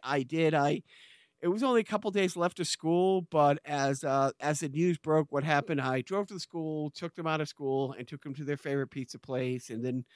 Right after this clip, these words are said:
stopped off for ice cream and tried not to cry the entire <laughs> time. And so, uh, so, so good, g-,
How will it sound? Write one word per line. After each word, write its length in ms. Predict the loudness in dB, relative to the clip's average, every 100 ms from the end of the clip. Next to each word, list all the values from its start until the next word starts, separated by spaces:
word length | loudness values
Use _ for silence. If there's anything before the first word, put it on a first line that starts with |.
| -20 _
stopped 300 | -2 -2 0
off 140 | -4
for 160 | -2 -4
ice 160 | -4
cream 260 | -6 -6 -6
and 120 | -8
tried 320 | -6 -4 -4
not 180 | -6 -10
to 100 | -12
cry 320 | -10 -8 -8
the 140 | -8 -12
entire 220 | -14 -16 -18
<laughs> 80 | -16
time. 440 | -14 -14 -14 -20 -16
And 240 | -10 -10 -8
so, 460 | -6 -2 -2 -4 _ -20 -20 -20 -12 -2
uh, 480 | 2 4 4 2 0 _ _ _ _ -16
so, 320 | -4 0 0
so 160 | -2
good, 320 | -2 -2 -2
g-, 100 | -6